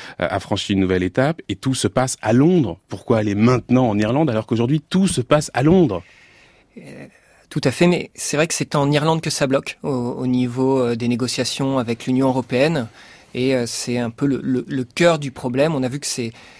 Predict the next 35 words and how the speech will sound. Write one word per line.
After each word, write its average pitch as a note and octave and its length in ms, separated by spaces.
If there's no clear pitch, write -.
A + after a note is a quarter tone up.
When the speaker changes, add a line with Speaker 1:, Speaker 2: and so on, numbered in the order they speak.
Speaker 2:
c'est A2 500
à C#3 100
cause E3+ 220
de C#3+ 100
l'Irlande, C3+ 320
de C#3+ 100
la C#3+ 100
frontière C#3 360
irlandaise, C3 380
que, - 120
que A#2 140
Theresa C3+ 460
May, F3 300
euh, A#2 180
n'a, A#2 240
n'a A#2 140
pas F3 160
réussi D#3+ 580
à B2+ 80
faire - 240
passer, D#3+ 480
euh, A2+ 420
son - 240
accord A#2 340
par - 160
trois C3+ 220
fois C#3+ 260
refusé, C3 640
euh, F#2 140
Speaker 1:
Mm. A2 60
Speaker 2:
par, A#2+ 300
euh, A2+ 100
le B2 160
Parlement B2+ 400
britannique. A#2 500